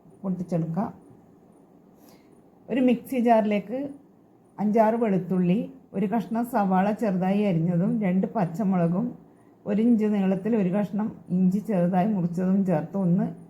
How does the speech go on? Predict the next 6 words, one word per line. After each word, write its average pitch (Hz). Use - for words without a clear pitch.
ചതച്ചെടുക്കണം. 170
ഒരു 240
പാത്രം 220
അടുപ്പത്ത് 208
വെച്ച് 202
അതിലേക്ക് 196